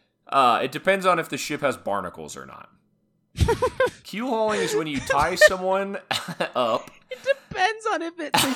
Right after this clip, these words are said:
Speaker 2: ship has barnacles or not. Okay.
Speaker 1: Keel
Speaker 2: Yeah,
Speaker 1: hauling is
Speaker 2: let's
Speaker 1: when
Speaker 2: get
Speaker 1: you
Speaker 2: into it.
Speaker 1: tie a, tie someone up, a sailor, most likely, that has done something wrong.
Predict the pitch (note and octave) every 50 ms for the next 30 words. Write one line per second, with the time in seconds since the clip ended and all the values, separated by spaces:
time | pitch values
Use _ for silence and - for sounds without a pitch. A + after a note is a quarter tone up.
0 | - - - C4 C4+ - E4 D#4+ C4 B3 A#3 B3+ E3 D#3 F#3 E3 - G#3 G#3 G#3
1 | A3+ A3+ A#3 A3+ A3+ G#3+ - G3 F3 E3+ D#3 D#3 D3+ C#3 C#3 A#2+ G#2+ A2+ A2+ -
2 | - _ - G3 G#3 G#3 - - D3+ D3 D#3 E3+ - - _ _ _ - - -
3 | A3 A#3+ C4 B3 B3 B3 A#3 A3+ G#3 F3 F3+ F#3 F#3 A3 G#3 G#3 F#3+ E3+ D3+ C3
4 | C#3 C#3+ D3 E3 F#3 F3 D#3+ D3 - - - - - - D3 D3 E3 E3 - -
5 | G3 F3+ D#3+ C3+ B2 A#2+ A#2 - A#2 A2 - - - D3+ D#3+ D3 B2 A2+ G#2 G2+
6 | G#2+ G2+ G2+ A2+ G#2 G#2 G2+ - - G2+ F#2 F2+ F2 - G2 F#2+ F#2 F#2 G2+ G2
7 | F#2+ F#2 F#2 F#2 A2 A2 A2+ A2+ - C3 A2 G#2 C3 B2 G#2+ F#2+ F#2 F2+ F2 E2+
8 | E2 F2 G2